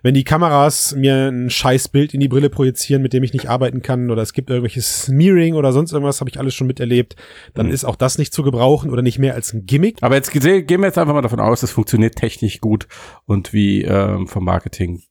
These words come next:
Speaker 2: versprochen. Also sag ich ja, sowas auf HoloLens-Niveau.
Speaker 1: Ja, natürlich. Warum sollte es, warum sollte es dann kein Feature sein, was man mitnimmt?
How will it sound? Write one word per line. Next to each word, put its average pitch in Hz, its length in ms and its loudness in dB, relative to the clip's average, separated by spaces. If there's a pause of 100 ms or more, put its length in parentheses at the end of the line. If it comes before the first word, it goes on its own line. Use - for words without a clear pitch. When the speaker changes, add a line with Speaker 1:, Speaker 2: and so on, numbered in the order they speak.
Speaker 2:
versprochen. - 480 -8 (100)
Also 107 220 2
sag 117 160 2
ich 101 80 0
ja, 98 120 2
sowas 110 280 2
auf 110 160 -2
HoloLens-Niveau. 87 720 0
Speaker 1:
Ja, 127 220 -4
natürlich. 127 440 0
Warum 110 160 0
sollte 131 260 2
es, - 200 -4
warum 117 220 0
sollte 131 240 2
es 123 100 -2
dann 117 160 -2
kein 127 420 -2 (140)
Feature 143 360 0
sein, 120 180 0
was 110 120 -2
man 113 120 -2
mitnimmt? 104 500 -2